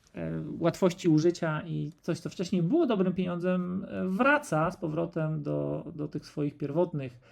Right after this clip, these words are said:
e, funkcji, niekoniecznie zostaje tym pieniądzem, e, na dłużej. Kopernik, e, też mówił, że, e, dobry pieniądz jest wypierany przez, e, słabszy pieniądz. E, tutaj m-, myślę, że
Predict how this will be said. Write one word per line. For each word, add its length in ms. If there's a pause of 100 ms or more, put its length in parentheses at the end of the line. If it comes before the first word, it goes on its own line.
(420)
e, 120
funkcji, 360
niekoniecznie 580
zostaje 360
tym 140
pieniądzem, 480 (560)
e, 180
na 480
dłużej. 380
Kopernik, 800 (400)
e, 40
też 400
mówił, 340
że, 340 (560)
e, 240 (1400)
dobry 320
pieniądz 600
jest 340
wypierany 760 (300)
przez, 800
e, 300
słabszy 420
pieniądz. 720
E, 280
tutaj 220
m-, 580
myślę, 220
że 140